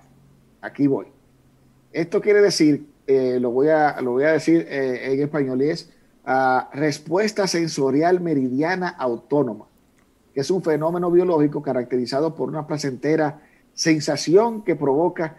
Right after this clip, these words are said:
calidez y relajación. La, en la música de Billie Eilish se tiene muchos elementos que combinan, eh,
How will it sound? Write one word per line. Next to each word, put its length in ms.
calidez 500
y 40
relajación. 600
La, 200
en 160
la 100
música 360
de 80
Billie 300
Eilish 320
se 160
tiene 540
muchos 720
elementos 800
que 440
combinan, 800
eh, 640